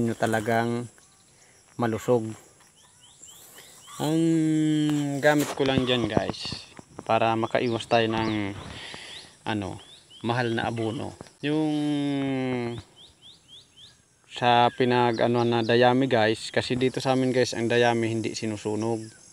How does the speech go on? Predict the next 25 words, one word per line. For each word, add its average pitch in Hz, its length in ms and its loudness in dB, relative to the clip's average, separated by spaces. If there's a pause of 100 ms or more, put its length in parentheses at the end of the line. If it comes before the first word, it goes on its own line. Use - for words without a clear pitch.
kasi 107 320 -4
malaking 107 480 -4
abono 110 400 -2
yan. 104 240 0 (1400)
Malaking 117 400 0
katipiran 117 560 0
natin 113 320 0
yan 113 160 0
sa 107 480 2 (160)
mga 107 320 -4
binibiling 104 560 -4
abono. 104 400 -6 (2250)
Pag 143 400 4 (800)
nag-ani 156 480 4
na 151 80 4
kami, 147 240 4
guys, 131 240 4
ng 127 160 0
palay, 107 400 4 (160)
yung 113 160 -2
dayami, 110 560 2 (400)
hinahakot 120 560 0
ko - 80 -8
sa 113 160 -2
gilid 110 480 -2